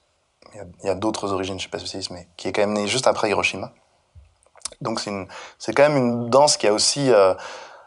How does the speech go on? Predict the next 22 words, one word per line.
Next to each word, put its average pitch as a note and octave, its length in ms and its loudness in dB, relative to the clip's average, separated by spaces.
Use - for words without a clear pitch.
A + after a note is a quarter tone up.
un F#2+ 160 0
horizon G#2+ 340 0
de A2+ 120 2
catharsis, G#2+ 580 4
de G#2+ 80 4
réflexion G2+ 480 2
sur, F#2 300 2
euh, F2 160 2
sur - 160 -8
l'horreur G#2 400 6
aussi, A#2 360 -2
sur, F#2+ 240 -4
euh, F2+ 200 4
et A2+ 60 -2
donc A#2 120 0
le A2+ 80 0
dernier C3 220 6
exercice, A2 340 2
c'était C3+ 160 -2
la A2 120 6
bombe B2+ 180 2
d'Hiroshima. G#2 500 -2